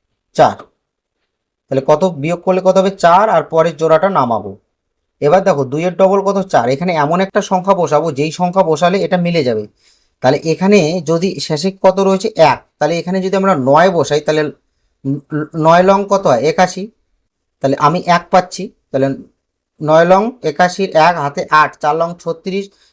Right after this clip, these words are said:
সাঁইত্রিশ, হাতে ঊনচল্লিশ, একচল্লিশ, বেলে তেতাল্লিশ, চুয়াল্লিশ। তাহলে কত হলো? চারশো একচল্লিশ। তাহলে এখানে আমি বসাবো নয়, নয়, চারশো একচল্লিশ। কীভাবে তোমরা সংখ্যা আন্দাজ করবে যে এখানে আমি কত বসালে এটা মিলবে?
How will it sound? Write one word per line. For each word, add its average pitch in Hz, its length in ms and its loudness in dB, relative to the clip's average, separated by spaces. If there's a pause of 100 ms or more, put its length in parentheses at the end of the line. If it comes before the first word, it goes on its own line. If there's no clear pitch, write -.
সাঁইত্রিশ, 147 440 -2
হাতে 170 220 0
ঊনচল্লিশ, 170 440 -4
একচল্লিশ, 165 300 -4
বেলে 160 180 0
তেতাল্লিশ, 175 360 -4
চুয়াল্লিশ। 151 460 0
তাহলে 135 200 -2
কত 147 180 0
হলো? 185 340 0 (1300)
চারশো 156 340 0
একচল্লিশ। 139 460 -2
তাহলে 143 200 0
এখানে 170 180 0
আমি 180 140 0
বসাবো 175 360 2
নয়, 151 520 0 (260)
নয়, 120 220 -2 (540)
চারশো 185 680 0
একচল্লিশ। 135 500 -4
কীভাবে 196 360 2
তোমরা 208 260 2
সংখ্যা 165 520 -2
আন্দাজ 160 380 0
করবে 147 400 -4 (340)
যে 139 120 -2
এখানে 165 200 0
আমি 185 200 2
কত 175 200 2
বসালে 170 380 0
এটা 175 160 0
মিলবে? 135 440 -4